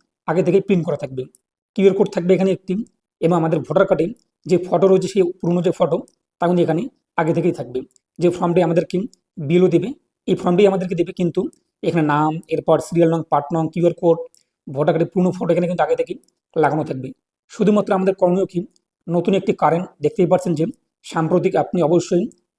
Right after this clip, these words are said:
যদি ফর্মটি আজকে পেয়ে দেখেন তো আজকে আপনি একটি রিসেন্ট পাসপোর্ট সাইজের কালার ফটো তুলবেন, সেটিকে আপনি এখানে বসিয়ে দেবেন। আপনার প্রথম কলামের মধ্যে শুধুমাত্র এখানে কিন্তু ফটো বসাতে হবে,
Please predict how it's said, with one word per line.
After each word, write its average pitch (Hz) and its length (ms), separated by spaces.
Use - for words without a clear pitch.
যদি 175 180
ফর্মটি 165 280
আজকে 143 220
পেয়ে 175 140
দেখেন 185 200
তো 190 100
আজকে - 220
আপনি 180 180
একটি 175 160
রিসেন্ট 170 340
পাসপোর্ট 156 320
সাইজের 170 200
কালার 156 240
ফটো 170 240
তুলবেন, 175 260
সেটিকে 175 280
আপনি 185 160
এখানে 185 200
বসিয়ে 151 220
দেবেন। 135 160
আপনার 156 280
প্রথম 196 240
কলামের 180 260
মধ্যে 175 200
শুধুমাত্র 170 340
এখানে 175 160
কিন্তু 175 160
ফটো - 200
বসাতে 175 240
হবে, 156 120